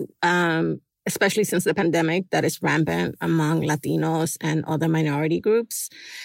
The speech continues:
And so, not to dismiss it, but your family just fell into that web of disinformation. And it has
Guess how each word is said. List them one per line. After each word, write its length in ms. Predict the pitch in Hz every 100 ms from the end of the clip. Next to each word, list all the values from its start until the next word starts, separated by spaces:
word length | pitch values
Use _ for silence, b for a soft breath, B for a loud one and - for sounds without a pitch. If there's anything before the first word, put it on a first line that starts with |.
| B B 214
And 220 | 202 190
so, 720 | - 208 190 180 175 165 - _ _ _ -
not 520 | 196 196 220 226 220 - - -
to 600 | 202 190 180 180 165 - _ _ _ 175
dismiss 500 | 185 180 214 262 -
it, 200 | 180 170
but 180 | 190 -
your 280 | 202 202 220
family 580 | 208 208 208 196 185 180 - 185
just 380 | - - - -
fell 380 | 202 190 180 165
into 400 | 196 202 180 185
that 340 | 170 165 160 139
web 380 | 156 175 175 165
of 160 | 165 170 -
disinformation. 1000 | 175 170 156 170 160 156 170 - - 113 - B B B B -
And 720 | 160 165 160 156 156 151 - - _ _
it 440 | 214 202 202 208 - -
has 1040 | 202 190 185 180 170 170 175 - -